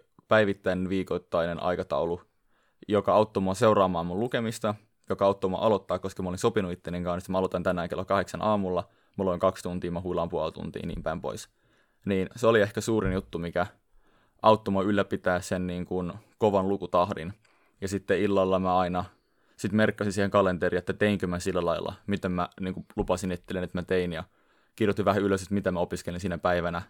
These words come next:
niin se auttoi taas sit illan päätteeksi kokoamaan ne ajatukset siitä. Ja sitten ajan kanssa se auttoi muodostaa niin kuin paremmin käsityksiä niistä suurista kokonaisuuksista. Niin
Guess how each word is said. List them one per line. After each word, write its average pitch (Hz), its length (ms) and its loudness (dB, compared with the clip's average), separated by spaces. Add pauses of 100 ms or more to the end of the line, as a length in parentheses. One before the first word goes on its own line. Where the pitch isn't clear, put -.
niin 92 120 -2
se 95 100 0
auttoi 92 300 -2
taas 87 220 0
sit 95 140 -6
illan 92 220 0
päätteeksi 92 500 -4
kokoamaan 90 420 0
ne 87 60 -4
ajatukset 87 460 -6
siitä. 92 280 -8 (600)
Ja 95 60 -2
sitten 98 300 0
ajan 101 240 4
kanssa 92 320 -2
se 92 80 -4
auttoi 87 240 -2
muodostaa 90 480 -2
niin 87 200 -8
kuin 85 240 -6 (460)
paremmin 95 480 4 (480)
käsityksiä 101 540 -2
niistä 90 280 -6 (100)
suurista 98 380 0
kokonaisuuksista. 90 800 -4 (600)
Niin 92 280 -2